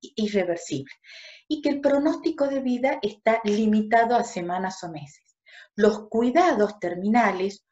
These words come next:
o los cuidados de enfermedad terminal, paliativos o de sedación,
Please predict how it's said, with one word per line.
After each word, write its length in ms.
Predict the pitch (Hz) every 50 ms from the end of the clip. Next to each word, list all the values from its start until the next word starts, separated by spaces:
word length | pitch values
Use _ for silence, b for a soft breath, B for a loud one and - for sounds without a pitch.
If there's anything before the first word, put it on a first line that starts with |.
| _ _ _ _
o 100 | 185 180
los 220 | 180 180 - -
cuidados 840 | _ - 190 185 - 247 262 262 247 214 202 196 196 196 - - _ _ _ _ _ _ _
de 220 | _ 156 196 196 190
enfermedad 920 | 180 175 170 - - - 196 185 190 185 185 190 190 190 208 233 240 240
terminal, 800 | - 190 175 175 175 175 175 180 190 208 208 202 190 202 202 - b b b b _ _ _ _ _ _ _ _ _ _ _ _ _ _ _ _ _ _
paliativos 920 | - 196 185 180 185 185 180 180 - - - 254 247 240 208 208 202 190 190
o 100 | 185 180
de 140 | 175 175 175
sedación, 1400 | - - - 170 170 170 170 170 - - - - - 262 269 277 269 254 226 214 214 214 240 311 - - -